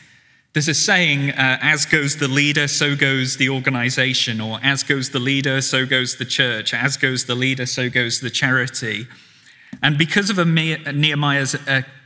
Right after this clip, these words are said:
consistent and godly character, he has the amazing influence to turn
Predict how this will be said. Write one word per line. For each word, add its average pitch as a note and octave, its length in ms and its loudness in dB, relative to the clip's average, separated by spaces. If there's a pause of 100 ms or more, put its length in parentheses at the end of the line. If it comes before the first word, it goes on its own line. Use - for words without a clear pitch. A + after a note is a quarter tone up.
consistent C#3+ 880 0
and C3+ 180 0
godly C#3+ 320 2
character, C3 840 -2 (880)
he D3+ 140 2
has F#3 300 2
the F3 120 2
amazing D#3 480 2
influence C#3+ 440 0
to C3+ 100 -6
turn E3 400 0